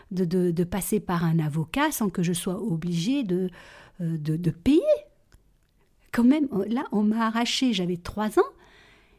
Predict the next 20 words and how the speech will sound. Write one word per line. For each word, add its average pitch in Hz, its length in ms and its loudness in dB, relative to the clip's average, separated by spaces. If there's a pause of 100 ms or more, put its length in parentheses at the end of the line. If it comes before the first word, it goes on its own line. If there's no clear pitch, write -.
et, 196 140 -4
et, 226 400 -10
et - 20 2
là, 240 180 0
il 294 100 -2
faudrait 240 320 -2
que, 208 420 -2
que 214 100 -8
ça 208 140 -8
soit 190 180 -6
moi 285 360 0 (120)
qui - 160 -6
me, 190 420 0 (540)
qui - 140 -6
fasse 214 440 -6 (160)
toutes 311 220 -6
les 240 100 -2
démarches 226 540 -2
pour, 196 300 -6
euh, 175 180 -4